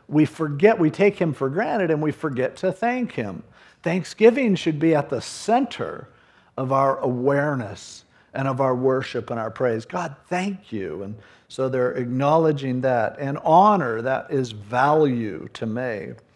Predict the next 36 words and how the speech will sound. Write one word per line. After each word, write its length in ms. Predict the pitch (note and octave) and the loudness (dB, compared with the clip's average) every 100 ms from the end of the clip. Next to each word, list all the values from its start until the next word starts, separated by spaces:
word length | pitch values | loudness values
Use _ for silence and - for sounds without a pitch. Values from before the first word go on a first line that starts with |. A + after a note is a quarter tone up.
| _ - - - | _ -20 -20 -8
And 240 | C#3+ C#3 | -6 -6
power, 500 | - G3 G#3 A#3 F3 | 0 4 8 8 8
you 200 | C#3+ F3+ | 6 2
can 160 | A3 G#3 | 0 0
do 200 | G3 G3+ | 0 0
anything. 640 | G3 G3 A#3+ G3 B2 B2+ | 0 0 0 -2 -4 -6
And 180 | C3 D3 | -4 -2
might, 520 | D#3+ G3 A3 A#3 - | 2 4 4 2 -2
you're 220 | C3 C3 - - - | -2 -2 -2 -12 -20
strong 720 | - - - F#3 A3 A3 D#3 | -18 -16 -2 4 4 4 2
and 140 | C3 B2 | -2 -2
enduring. 840 | A#2+ B2 E3 F3+ A#2 G2+ G2+ A2+ - - _ _ B2+ | -2 0 0 0 -4 -6 -10 -12 -16 -20 _ _ -8
And 100 | C3 | -6
it's 180 | A#2 | -2
yours 400 | D3+ E3+ G3 F#3+ | 6 8 8 4
forever 840 | - - C3 - D#3+ G3 G3 G3+ - | -2 -6 -6 -2 2 2 2 0 0
and 300 | B2+ A#2+ - - | -4 -6 -8 -2
ever. 360 | B2+ A#2 A#2 | -2 0 -2
And 120 | G#2+ | -4
so 300 | B2 C#3+ C3 - - _ | 0 4 4 0 -16 _
this 240 | C#3 C3+ C#3+ | -4 -4 -6
explosion 720 | C3 - - F#3+ A3+ F#3+ F#3 | -12 -10 6 8 10 8 0
of 160 | C#3+ - | -6 0
praise, 420 | D#3+ D#3 D#3+ C#3 | 4 6 6 4
very 320 | D3 G#3 A3+ | 6 8 8
similar 460 | - F#3+ F#3+ F#3 F3+ | 4 0 2 4 4
to 40 | |
what 200 | E3 D#3+ | 2 2
we 100 | D#3 | -2
see 200 | - D3+ | -4 -4
in 220 | D3 C3+ - - _ | -4 -4 -8 -20 _
chapter 420 | - C3+ - C3 | 0 0 0 -4
four 560 | - - G3+ G#3 G#3+ F#3+ | -6 6 8 10 8 4
and 160 | C3+ | 0
chapter 420 | - C#3+ C3 - A#2 | 0 2 2 -2 -10
five. 680 | - E3 F3+ F3+ F#3 E3+ | 4 6 8 8 6 2